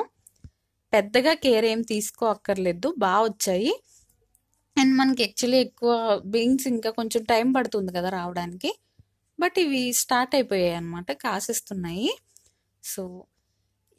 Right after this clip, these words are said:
ఇది నేను ఎలా పెట్టాను, ఏం కేర్ తీసుకున్నాను, లాంటివన్నీ కూడా మీకు ఈరోజు వీడియోలో షేర్ చేస్తాను. ఫస్ట్ అయితే నేను ట్వెల్వ్ by ట్వెల్వ్ గ్రో బ్యాగ్‌లో చూస్ చేసుకుని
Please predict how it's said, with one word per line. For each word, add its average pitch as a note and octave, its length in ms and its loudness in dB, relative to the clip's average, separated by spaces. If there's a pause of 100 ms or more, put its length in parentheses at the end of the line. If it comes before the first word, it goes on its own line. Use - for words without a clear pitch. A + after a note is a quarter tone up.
ఇది C4+ 140 0 (120)
నేను C4 300 4
ఎలా A#3 160 4 (100)
పెట్టాను, F#3 440 -4 (580)
ఏం C4+ 100 4 (140)
కేర్ A3+ 340 2
తీసుకున్నాను, F#3+ 640 -4 (520)
లాంటివన్నీ F#3 600 -2
కూడా G#3+ 220 -6
మీకు D4 220 -4
ఈరోజు F3 220 -8 (100)
వీడియోలో F3 360 -6
షేర్ F#3 260 -2
చేస్తాను. F3 460 -6 (760)
ఫస్ట్ D#4 400 2
అయితే A#3+ 280 0
నేను G#3+ 220 -2 (640)
ట్వెల్వ్ C#4+ 320 2
by D#4 60 4 (120)
ట్వెల్వ్ B3+ 280 0 (100)
గ్రో G3+ 120 4 (100)
బ్యాగ్‌లో G3 360 2 (480)
చూస్ A3 260 -4
చేసుకుని G#3+ 420 -2